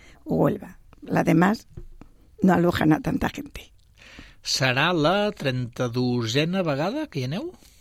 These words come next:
Speaker 1: Mm, bueno, sí, sí, treinta y dos. Exactamente, mm, son menos, porque la hermandad se fundó hace treinta y dos años, pero que bajamos a Huelva,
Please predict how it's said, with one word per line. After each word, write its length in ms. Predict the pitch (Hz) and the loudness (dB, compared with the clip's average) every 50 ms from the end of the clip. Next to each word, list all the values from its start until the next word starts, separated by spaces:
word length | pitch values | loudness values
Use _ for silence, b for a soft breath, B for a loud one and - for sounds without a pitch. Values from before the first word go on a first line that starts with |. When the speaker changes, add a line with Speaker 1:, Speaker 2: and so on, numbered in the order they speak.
| - - _ - | -20 -20 _ 0
Speaker 1:
Mm, 280 | - 185 185 180 185 185 | 2 4 6 6 6 8
bueno, 280 | 196 196 190 185 170 | 6 6 6 4 4
sí, 320 | - - - - 196 220 233 - - - _ _ - - - - | 2 4 4 4 4 4 2 -4 -10 -20 _ _ -20 -20 -18 0
sí, 260 | - - 196 208 277 - _ _ - - - - | 4 6 6 6 4 0 _ _ -20 -20 -20 -6
treinta 320 | - - 175 180 175 160 202 | 0 2 4 4 6 4 4
y 80 | - | 6
dos. 300 | 170 - 240 269 302 - B B B B B B B B B | 6 6 6 6 4 2 B B B B B B B B B
Exactamente, 800 | - 196 180 - 214 - - 240 240 247 254 262 269 277 277 285 247 | 2 4 4 6 4 4 4 4 6 6 6 6 6 6 6 8 6
mm, 200 | 240 - - 214 | 6 6 4 2
son 260 | - - 214 208 208 202 | 4 4 6 8 8 8
menos, 420 | 196 185 180 170 160 156 - - - - - - - - | 8 8 8 8 6 6 2 -2 -14 -20 -20 -20 -20 -4
porque 360 | - - 175 185 - - 175 175 | 0 2 2 2 4 4 4 6
la 100 | 180 175 | 6 4
hermandad 300 | 165 180 180 180 180 180 | 4 6 6 6 6 4
se 120 | - - | 2 0
fundó 580 | - - - 220 202 202 196 196 196 190 196 - - | -2 2 4 6 6 8 8 8 6 6 4 4 2
hace 200 | 190 - - 180 | -2 -2 -2 -4
treinta 300 | - - 185 175 - 180 | -2 0 0 2 2 2
y 40 | 156 | 2
dos 200 | 180 175 185 214 | 2 2 2 4
años, 300 | 220 220 220 220 277 311 b b b b b b b b b b | 4 4 4 4 4 2 b b b b b b b b b b
pero 220 | - 190 180 185 185 | 4 6 6 6 6
que 120 | - 190 | 6 4
bajamos 580 | 175 185 190 - - 208 196 208 208 208 196 196 | 6 6 2 4 4 4 6 6 6 6 6 6
a 160 | 202 190 185 | 4 6 6
Huelva, 460 | 185 190 214 226 226 214 214 240 302 | 6 6 6 6 6 4 4 4 4